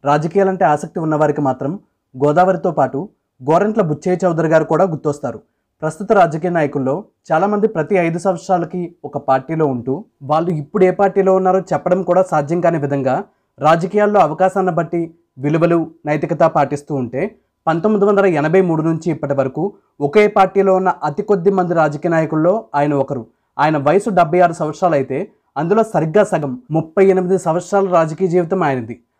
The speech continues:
ఆ ముప్పై ఎనిమిది సంవత్సరాలు కూడా ఉభయ గోదావరి జిల్లాలో తెలుగుదేశం పార్టీ పేరు చెప్తే గుర్తొచ్చే అతి కొద్ది మంది కరడుగట్టిన తెలుగుదేశం పార్టీ నాయకుల్లో ఒకరిగా,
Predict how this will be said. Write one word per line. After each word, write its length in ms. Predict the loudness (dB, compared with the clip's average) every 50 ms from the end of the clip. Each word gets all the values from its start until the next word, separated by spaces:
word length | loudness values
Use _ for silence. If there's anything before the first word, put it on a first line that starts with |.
| _ 0
ఆ 100 | 0 2
ముప్పై 380 | 2 0 -2 -4 -4 -2 0 2
ఎనిమిది 280 | 2 2 2 2 0
సంవత్సరాలు 460 | 0 0 -2 -2 0 2 2 2 2
కూడా 340 | 2 0 0 0 0 0 -2 -4 _ _ _ _ _ -8
ఉభయ 280 | -4 0 4 4 4 4
గోదావరి 400 | 4 2 2 4 4 2 2 0
జిల్లాలో 420 | 0 -2 0 2 2 2 2 0
తెలుగుదేశం 600 | -2 -4 -8 -6 -4 -2 0 0 0 0 0 -2 -6
పార్టీ 380 | 0 2 2 2 2 0 -4
పేరు 240 | -4 -2 -2 -2 -2
చెప్తే 340 | 0 -2 -2 -4 -2 -4 -4
గుర్తొచ్చే 560 | -4 -4 -8 -10 -6 -6 -6 -6 -2 0 0
అతి 200 | 0 2 0 -4
కొద్ది 280 | -2 -2 -2 0 0 -2
మంది 380 | -2 -2 -4 -4 -4 -4 -4 0
కరడుగట్టిన 580 | 2 2 4 4 4 4 2 2 2 0 0 0
తెలుగుదేశం 520 | 2 0 0 0 2 2 0 0 0 -2
పార్టీ 300 | 2 2 2 2 2 0
నాయకుల్లో 480 | 0 2 2 0 0 0 2 2 2 2
ఒకరిగా, 440 | 2 0 -2 0 2 0 0 0